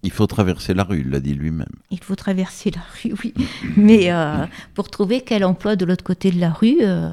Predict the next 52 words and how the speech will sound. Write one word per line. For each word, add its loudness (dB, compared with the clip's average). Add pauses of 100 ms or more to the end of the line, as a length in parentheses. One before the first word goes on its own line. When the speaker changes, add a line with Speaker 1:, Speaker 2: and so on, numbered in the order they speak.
(220)
Speaker 2:
voilà. -8 (180)
Est-ce -14
que -10
c'est -8
un 2
emploi, -4
euh, -12 (640)
qui 0
convient 4
aux -2
personnes ? -2
Est-ce -2
que -6
c'est -6
un 0
emploi -4
aussi -6
qui -10
permet, -4
euh, -4
de, -6
euh, -6 (480)
retirer -4
des -2
cotisations ? -6 (420)
Speaker 1:
Donc, 4
conclusion, 4
on 6
va 6
rester 4
extrêmement 0
vigilant 0
à -8
ce -18
qui -14
va -8
nous -10
être -8
proposé, -14
sachant -8
que, -6 (100)
un, 2
il 0
n'y 2
a 0
pas 0
d'urgence, -2
que 2
deux, 2
l'argent -4
est -4
là, 2